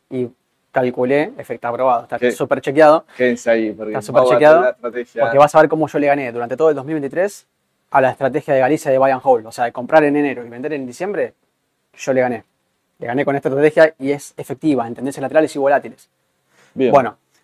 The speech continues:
Speaker 1: marcando, esto sirve para cualquiera de los tres, pero lo voy a ver en Galicia para que, para no hacer demasiado,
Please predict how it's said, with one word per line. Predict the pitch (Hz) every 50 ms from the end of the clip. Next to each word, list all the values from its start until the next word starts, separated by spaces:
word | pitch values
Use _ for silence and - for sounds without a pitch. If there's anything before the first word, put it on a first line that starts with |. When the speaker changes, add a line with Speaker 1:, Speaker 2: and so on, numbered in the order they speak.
| _ _ _
Speaker 1:
marcando, | - 151 143 139 147 175 180 180 175 - - -
esto | 190 - - 170
sirve | - 175 160
para | 135 147 147
cualquiera | 139 151 147 165 151
de | 147
los | 139 -
tres, | 139 120 - -
pero | 131 123 123 120 117
lo | 117 127
voy | 147
a | 151 147
ver | 147 147
en | 143
Galicia | 139 151 156 - 170 156 - _ _
para | - 120 117
que, | - 120 113 110 - _ _ _ _ _ _ _ _ _
para | - 120 117
no | 113 127
hacer | 123 - - 135 120
demasiado, | 117 113 113 - - 131 120 117 110 110 113